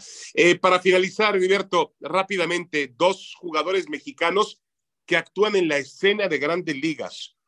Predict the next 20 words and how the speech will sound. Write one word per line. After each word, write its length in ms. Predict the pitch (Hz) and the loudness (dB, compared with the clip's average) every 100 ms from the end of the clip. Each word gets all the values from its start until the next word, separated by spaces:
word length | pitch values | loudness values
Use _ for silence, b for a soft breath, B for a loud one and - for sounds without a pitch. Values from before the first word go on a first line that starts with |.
| _ | _
Uno, 380 | 127 208 226 226 | 6 6 8 6
el 180 | 185 - | 4 0
Tecatito 520 | 151 143 165 180 190 | 0 -2 -2 -4 0
Corona, 340 | - 175 208 | 0 2 0
que 100 | 160 | -2
está 240 | 147 196 - _ - - | -4 -6 -8 _ -20 -6
con 160 | 156 156 | -2 0
el 120 | 139 | 0
Sevilla, 380 | - 147 226 190 | 0 0 2 0
aquí 160 | 202 | 0
van 140 | 214 185 | -2 -2
a 60 | |
jugar 200 | 160 175 | -2 -4
con 140 | 180 156 | -2 -2
el 120 | 120 | -2
Real 200 | 127 156 | 0 0
Betis 500 | 143 156 131 - - _ _ _ _ _ _ - | 0 0 -4 -8 -14 _ _ _ _ _ _ -4
en, 440 | 123 123 120 117 | 0 0 0 -2
en 160 | - 117 | -2 2
Guadalajara. 720 | 117 117 117 - 175 170 165 | 4 4 2 2 2 2 0